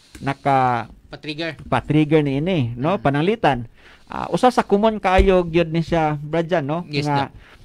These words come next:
Speaker 1: ah, mukuyog sa mga panic attack kaning dunay diferensya sa, ah, istomago, no?
Speaker 2: Istomago.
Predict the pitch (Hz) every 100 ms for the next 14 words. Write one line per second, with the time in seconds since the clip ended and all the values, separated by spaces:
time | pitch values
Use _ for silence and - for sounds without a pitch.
0 | _ _ - 135 131 135 - - 151 151
1 | 202 214 202 202 160 127 127 _ _ _
2 | _ - 160 151 147 135 131 120 - 143
3 | 151 147 208 233 214 175 170 147 143 190
4 | 202 196 180 151 131 127 - _ _ 160
5 | 160 180 175 170 156 151 - 160 156 170
6 | 160 147 127 120 117 110 104 _ _ -
7 | 113 104 98 - - - 170 156 170 175
8 | - _ _ _ 156 143 180 151 131